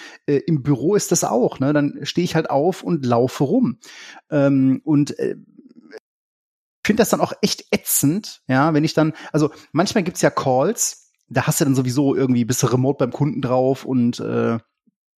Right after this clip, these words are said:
äh, machst dann irgendwas mit dem zusammen, ne, per Teamviewer, sonst irgendwas, das ist ja die eine Sache. Wenn du so, so reine Laber-Calls hast, ne, so Sales oder so,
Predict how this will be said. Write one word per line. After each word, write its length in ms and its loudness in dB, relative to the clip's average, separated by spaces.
äh, 160 0
machst 300 -2
dann 100 2
irgendwas 360 4
mit 100 0
dem 120 2
zusammen, 360 0
ne, 100 2
per 140 0
Teamviewer, 420 2
sonst 220 0
irgendwas, 420 0
das 160 -2
ist 60 -4
ja 40 4
die 120 2
eine 140 2
Sache. 220 -4
Wenn 140 2
du 160 2
so, 180 0
so 140 -2
reine 200 2
Laber-Calls 920 0
hast, 220 0
ne, 80 4
so 100 0
Sales 420 0
oder 160 0
so, 200 0